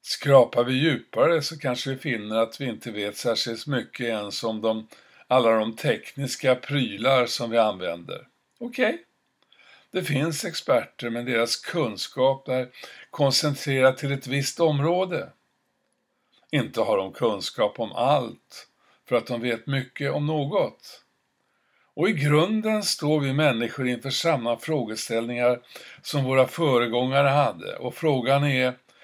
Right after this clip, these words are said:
finns det en Gud? Och i så fall, vad har det för konsekvenser? Gud berörde människors sinnen på starkt vis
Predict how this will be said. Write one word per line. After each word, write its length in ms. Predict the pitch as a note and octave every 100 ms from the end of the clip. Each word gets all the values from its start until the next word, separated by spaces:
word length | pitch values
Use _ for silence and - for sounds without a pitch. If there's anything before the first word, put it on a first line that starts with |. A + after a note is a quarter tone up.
| - -
finns 600 | - B2 C3 F#3+ G#3+ -
det 120 | F#3
en 120 | G3+
Gud? 420 | D#3 B2+ G2 G2 A#2
Och 100 | C#3+
i 40 |
så 420 | C#3 - C3+ D3+
fall, 440 | C#3 C#3+ C3+ C3+ C3 _ _ _
vad 180 | C3+
har 200 | B2+ C3 A2+
det 360 | A#2+ D3+ F#3
för 260 | - D#3+ C#3
konsekvenser? 1120 | - D3 C3 - C#3 - E3+ A3+ - - - - _ _ _ _ _ _ _ _ _ _ _ _ _ _ _ _ _ _ _ _ _ _ _ _ _
Gud 460 | D#3 G#3+ A#3+ B3+
berörde 600 | G3+ G3 D3 B2+ C#3 C3
människors 580 | C#3 D3 B2 G2 E2+ G#2+
sinnen 460 | - C#3 G#2+ F#2+ F#2+
på 140 | A2
starkt 840 | A2+ - - C#3 C3+ C3+ C3 - -
vis 600 | A2 G2+ G2+ - -